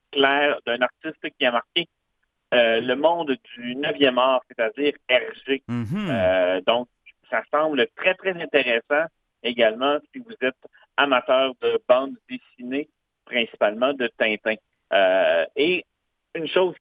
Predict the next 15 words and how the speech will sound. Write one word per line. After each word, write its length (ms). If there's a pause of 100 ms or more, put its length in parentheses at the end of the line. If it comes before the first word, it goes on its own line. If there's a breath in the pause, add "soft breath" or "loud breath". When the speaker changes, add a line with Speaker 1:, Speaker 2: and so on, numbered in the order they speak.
(120)
Speaker 1:
qui 140
est 240
extrêmement 840 (480)
intéressante, 720 (480 loud breath)
c'est 180
que, 240 (340 loud breath)
euh, 500 (180)
le 320
musée, 360 (240)
le 120
musée 180
de 100
la 140
civilisation 640 (300)
ont 320